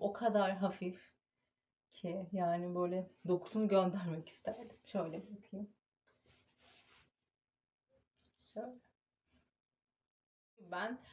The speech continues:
e, bir süredir kullanıyorum. Yani deneyimleyip size bu videoyu çekmek istedim. Gerçekten çok çok hafif.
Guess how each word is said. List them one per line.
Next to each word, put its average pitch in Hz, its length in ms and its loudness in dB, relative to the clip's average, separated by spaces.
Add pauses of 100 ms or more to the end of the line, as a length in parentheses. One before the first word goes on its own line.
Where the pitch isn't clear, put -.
(220)
e, 185 220 6
bir 202 60 0
süredir 220 400 4
kullanıyorum. 185 680 4
Yani 165 280 2
deneyimleyip 180 580 2
size 165 400 2
bu 165 140 2
videoyu 156 300 -2
çekmek 196 400 0
istedim. 220 300 -2
Gerçekten 208 560 4
çok 226 280 4
çok - 280 0
hafif. 170 500 0